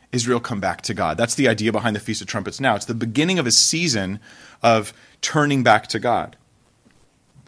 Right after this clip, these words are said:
But the only example in the Bible we have of the Feast of Trumpets being observed, where they talk about their attitude during it, it's in Nehemiah chapter seven. And, um,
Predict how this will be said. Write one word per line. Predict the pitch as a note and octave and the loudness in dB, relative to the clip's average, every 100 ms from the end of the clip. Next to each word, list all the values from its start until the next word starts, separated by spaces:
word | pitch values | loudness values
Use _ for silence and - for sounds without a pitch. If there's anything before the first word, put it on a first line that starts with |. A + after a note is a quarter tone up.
| _ _ _ _ _ _ | _ _ _ _ _ _
But | A#2 A2+ G3 G#2+ - - - _ _ _ _ _ _ _ - | -8 4 6 6 4 -2 -4 _ _ _ _ _ _ _ 0
the | D#3+ - | 0 4
only | F3+ G#3+ A3+ D#3+ | 4 6 4 4
example | C3 A#2+ C3+ E3 E3+ D3 | 2 4 4 2 2 2
in | C3 | 2
the | A#2+ | 2
Bible | G#2+ C3 C#3+ A#2 | 2 2 2 2
we | A2+ | 4
have | A#2+ B2+ | 4 4
of | G#2+ | 0
the | G2+ | -6
Feast | - A#2+ A#2+ | -2 -2 -2
of | |
Trumpets | - A#2 A2+ | -2 -2 -2
being | - G#2+ F2+ | -4 -4 -4
observed, | D#2 B2+ B2+ - - - _ _ | -4 -4 -4 -6 -12 -20 _ _
where | - | -2
they | G#2 | -2
talk | G2+ B2+ A#2 | 2 4 4
about | A#2 | 2
their | G#2+ - | 0 2
attitude | G#2+ C3 C3+ G#2+ | 2 2 0 -6
during | F2 E2+ | -6 -6
it, | F2+ | -6
it's | - | 0
in | A#2 | 2
Nehemiah | A2 B2 A2+ G2+ G#2 | 6 6 6 4 0
chapter | - G2+ G#2+ | -4 -6 -4
seven. | - D#3 - - - - - - | 0 0 -2 -14 -20 -20 -20 -12
And, | G#2+ G2+ A2 | -6 -4 0
um, | G#2+ G2+ | 0 0